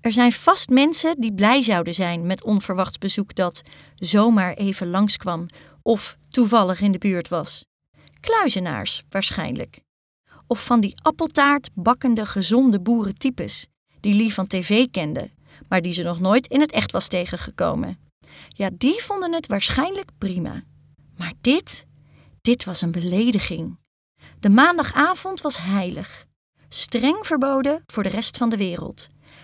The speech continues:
Haar avond zonder menselijk contact, waarop Lie onderuitgezakt in joggingpak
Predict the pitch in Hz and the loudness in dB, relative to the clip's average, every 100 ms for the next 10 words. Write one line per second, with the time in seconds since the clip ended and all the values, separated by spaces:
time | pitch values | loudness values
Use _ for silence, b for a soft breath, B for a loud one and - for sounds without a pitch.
0 | b 196 233 - 285 339 370 349 330 - | b -2 -2 0 2 2 0 -2 -2 2
1 | 254 349 392 294 277 277 277 277 - 277 | 2 2 2 2 2 2 0 -4 -4 -4
2 | - 240 - - - B B B B 214 | -2 -2 -4 -12 -12 B B B B -2
3 | 214 208 208 208 - 202 190 180 247 311 | 0 0 0 0 -2 0 0 2 0 0
4 | 311 311 320 - 277 247 220 220 208 233 | -2 -2 -2 -2 2 2 2 0 -2 -4
5 | - | -6